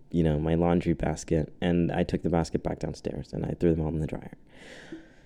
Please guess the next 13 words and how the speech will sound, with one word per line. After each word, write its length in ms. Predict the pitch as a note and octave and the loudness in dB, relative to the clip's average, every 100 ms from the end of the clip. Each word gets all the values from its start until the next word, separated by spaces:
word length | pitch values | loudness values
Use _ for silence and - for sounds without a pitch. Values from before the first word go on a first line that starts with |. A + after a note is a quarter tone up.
| - - - - | -20 -20 -12 -4
So 400 | - A2+ F2 D#2+ | 10 10 10 2
that 400 | - F#2+ C3 C3+ | 2 8 8 8
happened. 540 | - D#2+ D2 D2 D#2+ - | 4 -4 0 0 0 2
And 180 | G#2 G#2+ | 6 10
then 240 | A2 G#2+ G2+ | 12 10 10
while 160 | F#2+ | 6
my 140 | E2+ E2+ | 6 4
clothes 340 | - E3 C#3+ | 8 8 10
were 120 | G2+ | 6
drying, 440 | F2 E2 D#2 E2 - | 6 6 6 4 4
I 100 | F2 | 2
started 320 | F#2+ F2+ E2 | 6 6 6
making, 600 | E2 D#2+ E2 D#2+ D#2+ - | 4 4 4 4 2 0